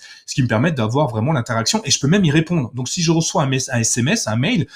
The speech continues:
euh, sur mon téléphone que je n'aurais pas planifié sur, euh, pa-, paramétré sur mon, mon Chromebook, je vais pouvoir discuter directement dessus, à échanger dire-, di-, à échanger avec la personne avec qui, euh, je discute. Donc cette solution était réservée aux Pixel il y a encore quelques jours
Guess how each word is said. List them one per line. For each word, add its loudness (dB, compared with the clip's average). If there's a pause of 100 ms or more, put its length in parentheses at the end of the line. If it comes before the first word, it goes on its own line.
(300)
euh, -2
sur 4
mon 4
téléphone 0
que -2
je 2
n'aurais 2
pas -2
planifié -2
sur, -8
euh, -10
pa-, -6 (160)
paramétré -2
sur -4
mon, -4
mon -6
Chromebook, 0
je -2
vais 0
pouvoir 0
discuter -4
directement 0
dessus, -2 (420)
à -4
échanger 2
dire-, 0
di-, 0
à 0
échanger 2
avec -2
la 0
personne -2 (140)
avec -8
qui, -2
euh, 2
je 0
discute. -2 (420)
Donc 2
cette 2
solution 4 (140)
était 2
réservée 6
aux 6
Pixel 0
il -12
y -4
a 0
encore -6
quelques 0
jours 2